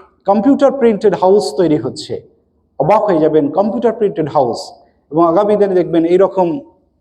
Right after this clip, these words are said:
এরকম ওয়েস্টিনের মতো আরও টাওয়ার কম্পিউটার হয়তো তৈরি করে দিতে পারবে।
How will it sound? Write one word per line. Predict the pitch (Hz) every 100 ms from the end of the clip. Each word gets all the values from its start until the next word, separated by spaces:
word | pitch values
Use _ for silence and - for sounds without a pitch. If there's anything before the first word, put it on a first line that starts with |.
| -
এরকম | 175 170 180 160
ওয়েস্টিনের | 202 202 226 214
মতো | 190 185 185
আরও | 165 165
টাওয়ার | - 180 165 151 - - - _
কম্পিউটার | 165 165 185 175
হয়তো | 151 139
তৈরি | - 147 135
করে | 147 123
দিতে | 117 -
পারবে। | - 117 87 - -